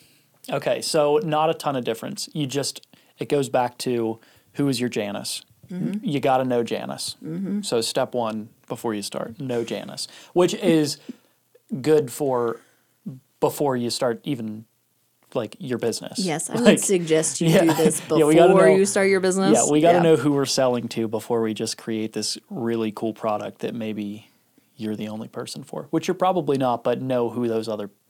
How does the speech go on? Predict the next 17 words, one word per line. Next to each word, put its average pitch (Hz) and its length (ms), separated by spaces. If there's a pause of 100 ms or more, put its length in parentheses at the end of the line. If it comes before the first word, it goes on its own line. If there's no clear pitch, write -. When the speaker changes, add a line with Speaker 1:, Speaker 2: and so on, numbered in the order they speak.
(200)
Speaker 2:
Mm-hmm. 170 500
Speaker 1:
know 127 180
who 117 100
the 104 100
weirdos 104 440
are. 143 300
Speaker 2:
Yep. 160 240 (580)
Speaker 1:
Um, 117 320
Speaker 2:
Exactly. 202 720 (400)
Speaker 1:
Okay. 156 240 (640)
Um, 147 640 (800)
okay, 151 280
so 147 320
we've 147 180
talked 156 260
about 156 200
consistency. 131 800